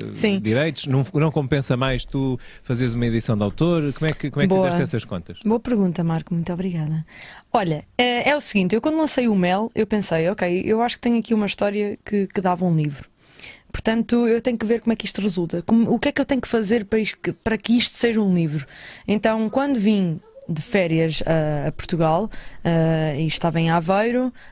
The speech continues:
Speaker 1: reuni com uma editora de Aveiro, a Sana Editora, e perguntei, "Olha, eu ainda não, eu ainda não acabei o livro, estou prestes a acabar o livro, mas eu quero saber se é possível, porque se não for possível."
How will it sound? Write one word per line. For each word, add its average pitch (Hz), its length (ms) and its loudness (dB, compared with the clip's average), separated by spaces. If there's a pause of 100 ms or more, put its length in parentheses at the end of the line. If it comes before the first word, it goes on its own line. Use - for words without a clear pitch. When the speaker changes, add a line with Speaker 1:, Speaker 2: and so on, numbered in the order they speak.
Speaker 1:
reuni 240 460 2
com 254 100 0
uma 240 100 2
editora 233 320 0
de 233 60 0
Aveiro, 247 480 0
a - 80 -2
Sana 214 380 0
Editora, 254 560 0 (560)
e 277 160 2
perguntei, 320 440 2
"Olha, 185 300 0
eu 254 80 4
ainda 320 160 2
não, 339 240 -2
eu 330 140 2
ainda 370 200 0
não 349 100 0
acabei 320 300 0
o 294 120 2
livro, 262 400 0 (100)
estou - 180 0
prestes 277 380 0
a 262 60 2
acabar 254 320 0
o 247 80 2
livro, 262 340 2 (340)
mas 285 120 0
eu 359 80 0
quero 359 160 0
saber 359 180 0
se - 140 -2
é 359 40 0
possível, 285 640 0
porque 226 380 -4
se - 160 -2
não 254 100 2
for 240 200 -2
possível." 269 580 0